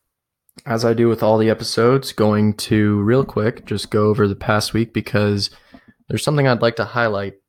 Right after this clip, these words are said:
a little bit more, um,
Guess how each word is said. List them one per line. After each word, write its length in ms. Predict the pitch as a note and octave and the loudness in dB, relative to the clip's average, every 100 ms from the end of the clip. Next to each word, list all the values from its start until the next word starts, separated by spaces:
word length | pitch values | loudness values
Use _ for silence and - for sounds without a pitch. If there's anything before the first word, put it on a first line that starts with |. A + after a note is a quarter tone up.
| _ _ _ _ | _ _ _ _
a 60 | A#2 | -2
little 260 | A#2 B2+ | 2 2
bit 280 | A#2+ A2+ G#2+ | 4 2 0
more, 560 | A#2 A2+ A2 G#2+ G#2 _ _ _ _ _ _ _ _ _ - | -2 0 2 0 -2 _ _ _ _ _ _ _ _ _ -10
um, 400 | A2 G2 G2 | -8 -8 -10